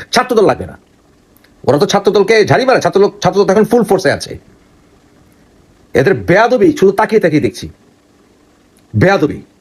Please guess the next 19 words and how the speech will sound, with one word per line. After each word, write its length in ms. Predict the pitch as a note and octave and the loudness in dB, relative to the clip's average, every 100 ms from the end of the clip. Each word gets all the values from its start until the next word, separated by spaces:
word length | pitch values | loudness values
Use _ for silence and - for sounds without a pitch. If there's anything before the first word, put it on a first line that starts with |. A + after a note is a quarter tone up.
| _ _ _ _ _ _ _ _ _ - | _ _ _ _ _ _ _ _ _ -6
এক 120 | D3+ | -2
একটা 240 | F#3+ F#3+ F#3 D#3+ - _ _ - | -2 0 0 0 -6 _ _ -2
গরু 220 | D#3 F#3 | 2 2
মার্কা 240 | D#3+ C#3+ D#3+ | 2 0 0
চেহারা, 400 | D#3 C3+ E3 - _ _ _ _ - | 0 0 -2 -6 _ _ _ _ -4
এক 100 | C#3+ | -2
একটা 260 | C3+ D#3+ E3 - | 0 0 -2 -4
একটু 140 | D3 D3 | -2 0
চক্ষু 200 | G#3+ - | 0 0
চক্ষু 200 | D3+ D#3+ | -2 0
দাঁড়িয়ে 220 | D#3 D3 | 0 0
রাখছে, 220 | D#3+ - E3 - - _ _ _ _ _ _ | -2 -2 -4 -4 -14 _ _ _ _ _ _
এক 100 | A#2 | -2
একটা 120 | C#3+ D3 | 0 0
গরু 260 | A2 F#3+ | 0 0
মার্কা 260 | D#3 - - - - | 0 -2 -4 -4 -2
ফেস, 260 | - - B2 | 0 0 0
গরু 180 | F3 | 0
মার্কা 240 | D#3 C3+ | 2 0